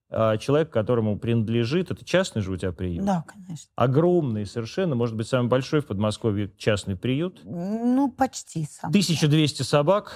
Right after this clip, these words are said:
Speaker 2: Да.
Speaker 1: А, крупных собак. Это вот не мел-, не мелкашей, которые сейчас у нас сидят. Это вот,
Speaker 2: Всяких собак.
Speaker 1: это вот не вот это.
Speaker 2: <laughs>
Speaker 1: А это вот такие большие собаки, иди штампик,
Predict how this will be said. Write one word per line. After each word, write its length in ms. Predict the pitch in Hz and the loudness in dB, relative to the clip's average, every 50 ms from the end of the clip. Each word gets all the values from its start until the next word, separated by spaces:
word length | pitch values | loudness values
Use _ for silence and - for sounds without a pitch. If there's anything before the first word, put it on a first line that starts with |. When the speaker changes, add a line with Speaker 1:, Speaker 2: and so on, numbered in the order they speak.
| - - - | -18 -14 -10
Speaker 2:
Да. 240 | 208 214 226 254 285 - _ _ _ _ _ _ _ _ _ - | -6 -6 -6 -6 -8 -10 _ _ _ _ _ _ _ _ _ -6
Speaker 1:
А, 580 | 113 120 120 120 117 117 113 113 107 - - _ _ | -2 -2 0 0 0 0 0 -2 -2 -6 -8 _ _
крупных 580 | - - 160 196 226 196 - - 151 139 127 - | -2 2 2 2 2 2 0 0 0 0 0 -2
собак. 560 | - - 127 120 117 117 101 90 - - _ _ - | -2 0 0 2 2 0 0 0 -4 -8 _ _ -8
Это 200 | 110 117 - 131 | -8 -6 -4 -4
вот 120 | 139 135 | -4 -2
не 120 | 160 165 | 0 0
мел-, 120 | 165 165 170 | 0 0 0
не 160 | 165 156 170 | 0 0 2
мелкашей, 540 | 170 180 175 - 208 208 - - 147 139 143 | 2 2 2 0 -2 -2 -2 0 -2 -2 0
которые 280 | 151 160 - 135 127 | -2 -2 -2 -2 -4
сейчас 240 | 113 - 113 101 - 110 | -4 -4 -6 -6 -6 -6
у 20 | |
нас 200 | 107 107 98 - | -6 -6 -6 -8
сидят. 380 | - - 117 107 104 90 85 - | -8 -10 -6 -4 -4 -4 -4 -2
Это 200 | - 202 143 127 | -4 -2 0 0
вот, 100 | 135 123 | -2 -2
Speaker 2:
Всяких 140 | 135 - - | -4 -8 -18
собак. 380 | - - - - - - - - | -16 -16 -16 -14 -10 -10 -4 0
Speaker 1:
это 220 | - 147 143 - 139 | 0 0 0 0 0
вот 180 | 147 151 - | -2 0 0
не 100 | 160 160 | 0 0
вот 220 | 156 175 170 - 123 | 0 0 0 2 0
это. 380 | 117 120 110 - 90 85 98 - | 0 0 0 -2 -6 -6 -6 -10
Speaker 2:
<laughs> 40 | - - - - - - - - - | -16 -20 -20 -20 -20 -20 -20 -12 -4
Speaker 1:
А 160 | - 104 113 | -2 0 2
это 200 | 135 175 - 156 | 2 0 0 -2
вот 180 | 151 165 160 - | -2 -2 0 0
такие 360 | 139 131 131 - 185 196 180 | 0 0 0 -2 -2 -2 0
большие 460 | 139 131 123 120 - - 147 131 117 | 2 2 0 0 -2 -2 -2 -2 -2
собаки, 580 | - - 127 127 135 175 220 254 - - 110 113 | 0 0 0 2 2 2 0 0 -4 -4 -6 -4
иди 140 | - 107 95 | -4 -6 -6
штампик, 520 | - - - 82 80 - - - _ _ | -8 -8 -12 -12 -12 -12 -16 -20 _ _